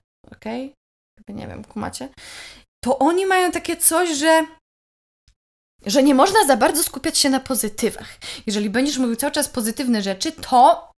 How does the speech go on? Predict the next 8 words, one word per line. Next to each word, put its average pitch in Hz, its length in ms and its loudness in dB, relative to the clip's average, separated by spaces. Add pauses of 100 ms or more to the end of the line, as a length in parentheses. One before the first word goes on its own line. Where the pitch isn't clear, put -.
(540)
to 240 80 -2
jest 247 160 2
niebezpieczne. - 920 -2 (520)
To - 100 -10
jest 214 220 0
nie 240 100 0
tędy 233 340 -2
droga. 196 540 -2